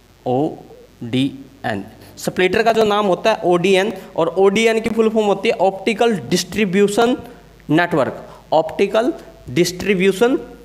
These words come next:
network, ओएलटी की। तो ये क्या होता है, ये customer end तक <clears throat> लेके जाता है wire, अलग-अलग wire जाएंगी।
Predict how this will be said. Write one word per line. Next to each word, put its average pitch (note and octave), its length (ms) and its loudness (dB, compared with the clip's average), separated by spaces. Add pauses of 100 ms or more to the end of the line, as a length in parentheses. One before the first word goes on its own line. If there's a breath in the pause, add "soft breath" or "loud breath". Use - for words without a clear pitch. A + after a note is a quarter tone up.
(240)
network, F3 560 0
ओएलटी D#3+ 360 2
की। A2 180 -6 (360 loud breath)
तो B3 120 4
ये A3 280 0
क्या B3+ 160 0
होता A3+ 340 0
है, G#3+ 240 2
ये A3+ 140 2
customer G#3+ 640 0
end F#3 320 0
तक G3+ 260 -2 (160)
<clears throat> - 180 2
लेके E3 260 2
जाता E3 280 2
है E3 120 4
wire, D3+ 280 2 (880)
अलग-अलग D#3 460 2
wire C#3+ 180 2
जाएंगी। C#3 400 0